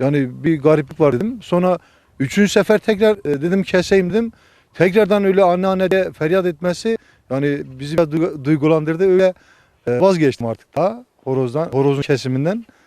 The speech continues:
Yani ba-, inşallah devam eder yani öyle o şekilde yani kalır öyle yani horozların içinde ya da tavukların içinde öyle kalır. Yok daha kesmeyeceğim çünkü, e, yani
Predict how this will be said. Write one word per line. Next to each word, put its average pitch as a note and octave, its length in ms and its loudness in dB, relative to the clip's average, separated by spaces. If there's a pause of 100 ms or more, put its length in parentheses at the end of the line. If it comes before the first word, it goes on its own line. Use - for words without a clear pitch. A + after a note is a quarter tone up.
(240)
Yani C#3 120 -8
ba-, F#3 200 -2
inşallah F#3 680 -2 (360)
devam F#3 160 0
eder E3+ 200 0
yani C3 180 0
öyle D#3 240 2
o E3 120 -2
şekilde D#3+ 300 -2
yani E3 120 -2 (500)
kalır F3+ 260 4
öyle C3 160 4
yani G#2 140 -6
horozların B2+ 360 -2
içinde C#3 240 -8
ya C3+ 240 0
da C3+ 180 2
tavukların C#3+ 380 -2
içinde D#3 200 -6
öyle D3 140 2
kalır. A2+ 300 -8 (420)
Yok B2 300 6
daha C3 120 6
kesmeyeceğim G#2 580 2
çünkü, D3 400 0
e, C3+ 80 4 (1120)
yani B2+ 360 4